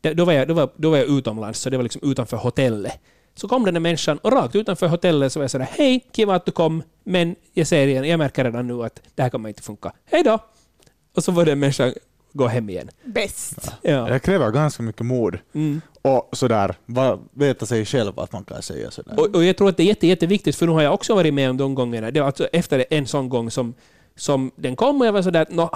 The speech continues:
Speaker 1: inte alls så som på bilderna. Men okej då, vet du. Han är nu här
Speaker 2: Mm.
Speaker 1: redan."
Speaker 2: Eller
Speaker 1: Och inte
Speaker 2: hur?
Speaker 1: hade jag nu någonting egentligen emot det. Det var ju inte så att,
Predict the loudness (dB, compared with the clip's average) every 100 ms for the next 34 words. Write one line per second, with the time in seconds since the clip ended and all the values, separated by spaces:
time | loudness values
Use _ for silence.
0 | -12 -16 -8 -8 -2 0 0 -2 -4 -4
1 | -4 2 2 2 2 0 -2 _ -20 -20
2 | -20 _ _ _ _ -8 -6 -6 -4 0
3 | 0 2 2 2 -2 -6 -10 -10 -12 -16
4 | _ -2 0 2 2 0 0 -2 -6 -10
5 | -2 0 2 4 4 4 4 4 4 2
6 | 2 4 2 2 2 2 4 4 2 0
7 | 0 0 -4 _ -4 0 4 2 2 2
8 | 0 -2